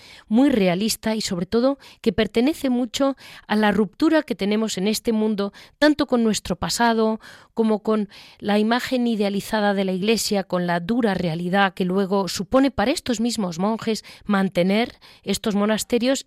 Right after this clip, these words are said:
y poder vivir la vida solamente entregada a Dios. Vamos a dar paso a la, a la directora de cine, mm, Anne-Christine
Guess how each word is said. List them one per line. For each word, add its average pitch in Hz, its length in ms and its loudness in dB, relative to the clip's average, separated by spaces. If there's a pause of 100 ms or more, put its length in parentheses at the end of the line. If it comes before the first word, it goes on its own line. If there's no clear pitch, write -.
(120)
y 226 140 -2
poder 226 500 0
vivir 208 360 -4 (240)
la 170 120 -4
vida 180 300 -4 (220)
solamente 226 680 0
entregada 165 460 -6
a 147 40 -8
Dios. 143 300 -8 (540)
Vamos 330 260 2
a 240 60 -4
dar 196 160 -2
paso 214 400 0 (320)
a 190 100 -2
la, 190 400 2
a 180 380 -2
la 165 240 -2
directora 233 400 -2
de 196 100 -2
cine, 190 400 -4 (160)
mm, 185 300 0
Anne-Christine 233 580 -2